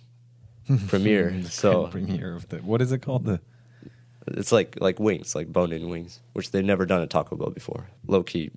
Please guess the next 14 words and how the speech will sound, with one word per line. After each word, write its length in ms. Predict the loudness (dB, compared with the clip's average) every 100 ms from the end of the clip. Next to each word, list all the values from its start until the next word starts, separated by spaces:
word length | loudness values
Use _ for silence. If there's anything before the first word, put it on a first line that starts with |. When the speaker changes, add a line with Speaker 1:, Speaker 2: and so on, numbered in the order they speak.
| _
Speaker 2:
excited 460 | -12 -2 -2 -2 -6
to 80 | -6
see 180 | -6 -4
what 160 | -6
that's 220 | -6 -8 -6
like. 280 | -8 -8 -10
<laughs> 40 |
There, 420 | -8 -6 -4 0 0
there's 280 | 0 -2
people 260 | -2 0 0
commenting, 580 | 2 0 0 -2 -4 -6 -12 -20 -20 -20 -10
and 120 | -4
it's 220 | -4 -4 -6
like, 260 | -8 -12